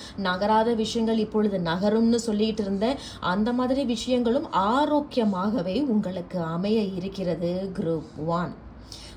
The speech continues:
வாழ்த்துக்கள் உங்களுக்கு, குரூப் ஒன். நான் உங்களை அடுத்த ஒரு வீடியோல சந்திக்கிறேன், குரூப் ஒன். நன்றி. வணக்கம், இது கோவின் ப்ளூ டேரோ. குரூப் இரண்டை தேர்ந்தெடுத்தவர்கள், உங்களுக்கு என்ன பரிசுகள் காத்திருக்கின்றன? குரூப் டூ, இங்க ஒரு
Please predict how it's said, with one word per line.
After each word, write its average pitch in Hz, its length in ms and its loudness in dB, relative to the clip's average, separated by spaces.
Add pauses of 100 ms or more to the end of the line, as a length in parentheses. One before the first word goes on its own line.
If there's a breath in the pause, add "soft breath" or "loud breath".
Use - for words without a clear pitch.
வாழ்த்துக்கள் 269 640 0
உங்களுக்கு, 240 440 2
குரூப் 214 200 2
ஒன். 240 320 0
நான் 202 260 2
உங்களை 208 280 0
அடுத்த 190 220 -2
ஒரு 190 260 -2
வீடியோல 175 240 -2
சந்திக்கிறேன், 202 540 -2
குரூப் 170 180 -4
ஒன். 185 400 -2
நன்றி. 196 480 0 (960)
வணக்கம், 262 520 -2
இது 262 200 2
கோவின் 247 360 2
ப்ளூ 233 180 0
டேரோ. 262 400 -4
குரூப் 269 280 -2
இரண்டை 277 460 0
தேர்ந்தெடுத்தவர்கள், 170 840 -2
உங்களுக்கு 294 540 0
என்ன 247 260 2
பரிசுகள் 226 640 -2
காத்திருக்கின்றன? 180 800 -2 (360)
குரூப் 180 240 -2
டூ, 285 260 2 (520 loud breath)
இங்க 285 280 0
ஒரு 285 200 2